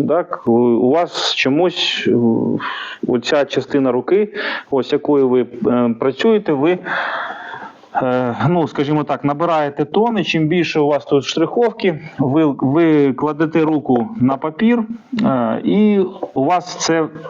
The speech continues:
цей, е, цей тон у вас ще і розмазується, і ви ще, да, навіть можете бруднити сам малюнок. І коли, наприклад, у вас тут якісь там особливо... Там якісь там світлі частини на малюнку, і вам і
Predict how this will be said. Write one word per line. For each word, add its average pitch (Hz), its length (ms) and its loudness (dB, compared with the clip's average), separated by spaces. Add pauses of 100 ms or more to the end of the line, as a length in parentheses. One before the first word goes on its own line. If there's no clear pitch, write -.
(180)
цей, 147 340 0
е, 139 880 0
цей 151 200 0
тон 185 260 0
у 147 80 0
вас 147 240 -2
ще 151 260 0
і 139 120 2
розмазується, 127 680 0
і 117 60 4
ви 165 160 2
ще, 151 180 -2
да, 143 180 0
навіть 139 460 0
можете 143 380 0
бруднити 135 560 0
сам 127 240 -4
малюнок. 175 460 0 (440)
І 135 260 4
коли, 143 300 0
наприклад, 151 460 0
у 139 80 2
вас 139 180 0
тут 139 200 0
якісь 131 280 -2
там 127 200 -4
особливо... 135 540 2 (540)
Там 131 200 -2
якісь 123 300 0
там 120 180 -4
світлі 139 440 0
частини 139 500 0
на 127 120 0
малюнку, 143 460 0
і - 20 4
вам 131 300 -2
і - 120 0